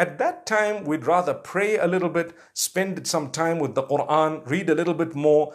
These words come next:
expand your knowledge. Perhaps you want to participate in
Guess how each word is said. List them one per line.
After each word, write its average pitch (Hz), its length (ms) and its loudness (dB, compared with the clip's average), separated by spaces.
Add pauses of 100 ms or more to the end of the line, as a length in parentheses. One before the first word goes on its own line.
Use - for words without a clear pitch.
(160)
expand 170 520 -2
your 160 140 4
knowledge. 151 560 2
Perhaps 131 400 0
you 147 80 -4
want 143 180 -2
to 139 80 -6
participate 165 880 -2
in 127 120 -6